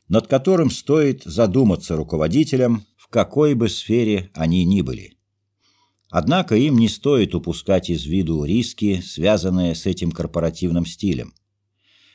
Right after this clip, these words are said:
Конечно, все сделки, списания и отношение к неудаче как опыту на будущее, отсутствие всецелого фокуса на быстрых результатах или отчётах о моментальных доходах,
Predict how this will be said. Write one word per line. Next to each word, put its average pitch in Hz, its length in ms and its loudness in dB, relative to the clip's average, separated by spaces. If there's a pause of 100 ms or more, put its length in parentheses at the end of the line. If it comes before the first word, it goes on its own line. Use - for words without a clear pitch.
(140)
Конечно, 92 500 0
все 71 260 -6
сделки, 87 580 -2
списания 87 880 -2
и 73 100 -8
отношение 80 680 -2
к - 80 -16
неудаче 80 640 -2
как 71 340 -6
опыту 80 400 -4
на 69 140 -4
будущее, 85 720 -4 (460)
отсутствие 107 800 0
всецелого 92 680 -2
фокуса 85 680 -2 (240)
на 92 160 2
быстрых 87 560 -2
результатах 82 840 -2 (200)
или 98 180 2
отчётах 95 600 0
о 87 40 0
моментальных 85 720 0
доходах, 82 680 -4